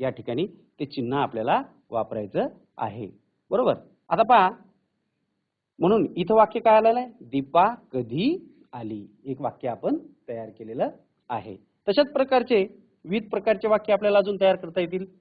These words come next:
इथं बघा आता आपण घेऊया रोहन, रोहन कधी आली म्हणू का आपण,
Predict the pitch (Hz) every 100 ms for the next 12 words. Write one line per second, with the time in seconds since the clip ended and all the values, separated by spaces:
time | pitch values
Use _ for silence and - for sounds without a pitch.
0 | _ - 165 196 196 202 185 190 190 _
1 | _ _ _ 160 156 202 196 190 190 208
2 | - _ _ - 143 175 202 165 90 -
3 | _ _ _ _ _ _ _ _ _ _
4 | _ _ _ _ _ _ _ _ 123 143
5 | 160 170 185 196 226 262 - - _ _
6 | _ _ _ _ _ _ _ 147 151 139
7 | 175 202 277 - - _ _ _ _ _
8 | _ _ _ _ _ _ _ - 151 202
9 | 247 262 262 254 247 262 262